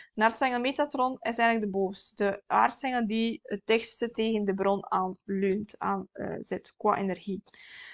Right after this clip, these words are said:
En dus aartsengel Sandalfon helpt ons om de dingen dat we in energie voelen,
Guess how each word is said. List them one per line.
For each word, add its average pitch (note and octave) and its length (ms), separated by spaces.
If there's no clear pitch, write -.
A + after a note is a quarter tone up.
En A3 100
dus A3 180
aartsengel C4+ 460
Sandalfon B3 640
helpt A#3 320
ons A#3 280
om A3 140
de A3 80
dingen A3+ 240
dat G#3+ 140
we - 60
in G#3 100
energie G3+ 500
voelen, C4+ 360